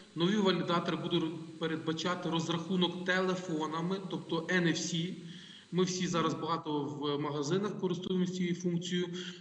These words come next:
Нові валідатори будуть передбачати розрахунок звичайними картками, які мають функцію PayPass, а сьогодні практично всі картки мають функцію PayPass. Е, тому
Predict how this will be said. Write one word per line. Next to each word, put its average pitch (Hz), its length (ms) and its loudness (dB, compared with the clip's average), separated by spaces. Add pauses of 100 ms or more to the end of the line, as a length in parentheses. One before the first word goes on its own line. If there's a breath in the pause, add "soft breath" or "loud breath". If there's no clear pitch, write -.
Нові 175 300 6
валідатори 175 680 4
будуть 151 420 -4
передбачати 160 840 0 (240)
розрахунок 165 640 2
звичайними 165 800 0
картками, 151 680 -4
які 175 260 -2
мають 170 320 -2
функцію 180 380 0
PayPass, 170 560 2 (300 loud breath)
а 180 140 2
сьогодні 180 360 4
практично 165 460 -6
всі 170 240 -8
картки 165 420 -6
мають 156 260 -4
функцію 160 420 -6
PayPass. 160 520 0 (760 loud breath)
Е, 156 200 0
тому 185 760 4